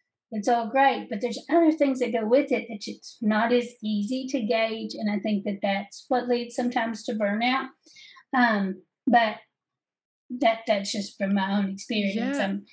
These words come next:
Speaker 1: um,
Speaker 2: Well, I think
Speaker 1: and
Speaker 2: what you said was really important, that sometimes, though, we can say, "Oh, look, my revenue is growing." And that was me, like, my business was growing every year. Everything was getting better. But was I, were, was I approaching it in a sustainable way?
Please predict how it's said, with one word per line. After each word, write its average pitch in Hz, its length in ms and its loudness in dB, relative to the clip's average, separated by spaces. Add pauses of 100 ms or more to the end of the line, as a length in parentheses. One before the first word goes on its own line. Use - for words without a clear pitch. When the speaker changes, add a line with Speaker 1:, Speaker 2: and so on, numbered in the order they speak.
(420)
Speaker 1:
um, 214 500 2
Speaker 2:
Well, 311 120 4
I 311 100 8
think 339 160 2
Speaker 1:
and - 0 -
Speaker 2:
what 349 120 2
you 294 120 4
said 262 260 2
was 240 200 -2
really 220 240 0
important, 214 500 0
that 190 300 2
sometimes, 294 680 2
though, 196 400 4
we 226 140 0
can 240 140 0
say, 196 340 0
"Oh, 226 120 2
look, 226 380 2
my 208 100 0
revenue 208 440 0
is 190 140 -2
growing." 196 680 -2
And 214 120 0
that 214 140 2
was 208 180 -6
me, 214 320 2
like, 180 160 -2
my 180 120 -2
business 202 440 -2
was 190 120 -6
growing 180 320 -2
every 175 160 -6
year. 180 260 0
Everything 185 320 -4
was 175 140 -6
getting 180 220 -6
better. 180 220 -2 (560)
But 226 180 0
was 233 200 2
I, 202 240 2 (360)
were, 240 280 2
was 220 240 2
I 202 100 4
approaching 277 520 0
it 277 140 2
in 208 100 -2
a 196 80 -2
sustainable 185 680 -4
way? - 320 -6